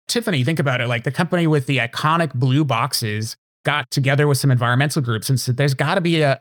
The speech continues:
better way to mine. There's gotta be a way to say, what are the best standards for mining?" And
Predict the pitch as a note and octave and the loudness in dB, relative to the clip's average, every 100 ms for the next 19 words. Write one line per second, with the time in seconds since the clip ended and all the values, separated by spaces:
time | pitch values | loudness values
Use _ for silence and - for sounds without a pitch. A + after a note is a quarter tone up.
0 | - D3+ E3+ C3+ C3 A2+ G#2+ A2 C#3 E3 | 0 2 2 2 0 0 -2 0 0 0
1 | C3 D3 C#3+ C#3 C3+ A#2 A2+ A#2+ A#2+ A#2 | 0 0 0 2 2 2 -2 -2 -2 0
2 | C#3 - B2+ B2+ B2+ A2 A#2+ - B2 A2+ | 0 0 0 2 2 0 -2 0 0 2
3 | G#2+ A#2 G#2+ A#2 A#2+ F#2+ G#2 - _ - | -2 -2 -2 0 -2 -2 -6 -10 _ -2
4 | D3 C#3+ C#3 | 2 2 2